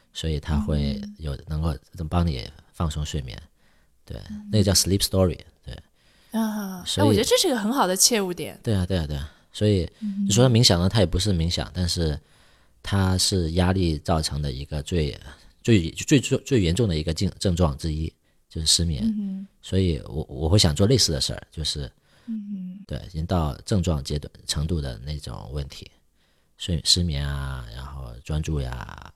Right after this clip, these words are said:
Speaker 1: 类似的这种，
Speaker 2: 嗯哼。
Speaker 1: 可能会比就纯冥想会大一点点，但是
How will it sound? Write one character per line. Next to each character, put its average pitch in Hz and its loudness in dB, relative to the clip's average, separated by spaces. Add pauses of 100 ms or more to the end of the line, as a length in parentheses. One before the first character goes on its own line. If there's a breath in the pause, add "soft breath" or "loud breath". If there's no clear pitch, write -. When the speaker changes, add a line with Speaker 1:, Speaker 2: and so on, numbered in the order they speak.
(380)
Speaker 1:
类 78 -2
似 - 0
的 60 -8
这 64 -6
种， - -12
Speaker 2:
嗯 - -16
哼。 - -20 (280)
Speaker 1:
可 - 0
能 104 8
会 131 8
比 80 2
就 87 0
纯 90 2
冥 95 6
想 71 0
会 82 0 (400)
大 - 2
一 160 0
点 80 0
点， 69 -4
但 82 0
是 76 -4